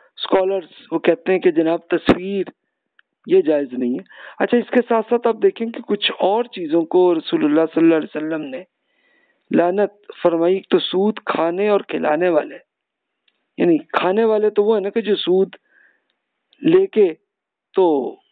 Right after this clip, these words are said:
आमदनी लेना चाह रहे हैं, खिलाने वाले वो होते हैं कि जो एजेंट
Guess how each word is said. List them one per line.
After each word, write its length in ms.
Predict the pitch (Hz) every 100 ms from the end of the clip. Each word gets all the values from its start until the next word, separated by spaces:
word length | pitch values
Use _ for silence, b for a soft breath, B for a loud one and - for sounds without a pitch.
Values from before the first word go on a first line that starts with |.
| - 165
आमदनी 420 | 175 175 196 208
लेना 260 | 185 180
चाह 260 | 180 175 165
रहे 120 | 160
हैं, 80 | 151 b b b b
खिलाने 340 | 190 202 214 240
वाले 240 | 226 220
वो 180 | 202 214
होते 240 | 202 -
हैं 80 | 196
कि 120 | 196
जो 100 | 180
एजेंट 500 | 185 170 156 180 175